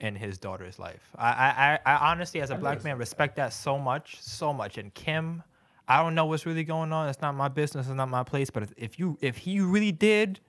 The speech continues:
Speaker 1: what Kanye said you was doing, oh no, that's you, you looking, you looking like the scum of twenty twenty-two already. The year just started.
Speaker 2: Eighteen days in.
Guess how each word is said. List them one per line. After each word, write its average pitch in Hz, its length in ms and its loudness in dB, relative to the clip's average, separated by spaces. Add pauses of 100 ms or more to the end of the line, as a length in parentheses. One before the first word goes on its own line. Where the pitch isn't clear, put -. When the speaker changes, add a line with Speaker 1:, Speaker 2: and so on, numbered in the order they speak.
(300)
Speaker 1:
what 123 280 -2
Kanye 175 400 -2
said 170 240 -4
you 175 80 -4
was 170 140 -4
doing, 175 460 -4 (560)
oh 123 200 -6
no, 107 180 -8
that's 139 320 -6
you, 180 120 -4
you 185 120 -2
looking, 180 200 -6
you 175 140 0
looking 175 220 -4
like 139 120 -2
the 110 100 -4
scum 139 280 2
of 127 60 2
twenty 139 240 -2
twenty-two 131 400 -4
already. 113 460 -2
The 131 80 -4
year 214 140 4
just 196 220 0
started. 139 360 2 (200)
Speaker 2:
Eighteen 127 340 -14
days 113 280 -14
in. 139 200 -16